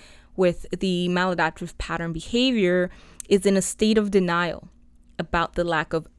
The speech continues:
reciprocity and imbalance that exists in the relationship. This, uh, relationship chips at their self-esteem over time, but they're unable to leave the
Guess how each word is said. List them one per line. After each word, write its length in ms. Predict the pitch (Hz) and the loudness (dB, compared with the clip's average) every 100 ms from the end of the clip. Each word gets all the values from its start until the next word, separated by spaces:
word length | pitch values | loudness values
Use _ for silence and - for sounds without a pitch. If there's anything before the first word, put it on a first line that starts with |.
| - | -4
reciprocity 840 | 170 165 170 - 156 160 196 165 170 | -2 0 -2 -6 -6 -6 -6 -8 -6
and 160 | 170 | -4
imbalance 640 | 170 165 165 160 151 - | -4 -2 -2 -2 -4 -8
that 180 | - 160 | -4 -4
exists 680 | 160 - 160 143 - - - | -4 -4 -4 -4 -6 -8 -4
in 140 | 170 | -2
the 100 | 165 | -2
relationship. 720 | 165 151 151 160 151 147 - - - | -2 -2 -6 -8 -10 -12 -14 -16 -6
This, 340 | 160 - - - - - - | -6 -4 -12 -16 -20 -20 -12
uh, 160 | 165 170 | -4 -2
relationship 1000 | 175 175 170 190 190 202 202 - 185 180 - - - - - | 0 0 2 2 0 0 -2 -2 -4 -4 -14 -20 -20 -20 -20
chips 880 | - - - 294 262 - - - - - - | -8 -6 -2 2 0 -2 -12 -10 -14 -20 -4
at 140 | 180 - | -4 0
their 140 | 175 | -2
self-esteem 760 | - 165 - 170 - - 170 160 | 0 -4 -4 -8 -8 -6 -4 -4
over 280 | 160 165 - | -8 -10 -12
time, 500 | - 185 165 160 160 | -12 -8 -8 -6 -6
but 180 | 165 | -6
they're 280 | - 170 - - | -4 -4 -4 -6
unable 540 | 190 202 190 208 196 180 | -2 2 2 2 0 -6
to 200 | - 180 | -6 -6
leave 600 | 170 196 185 165 165 175 - - - - - - | -2 -4 -2 -4 -8 -12 -20 -20 -20 -20 -20 -14
the 720 | 175 190 180 175 175 175 180 | -10 -6 -4 -2 -4 -4 -6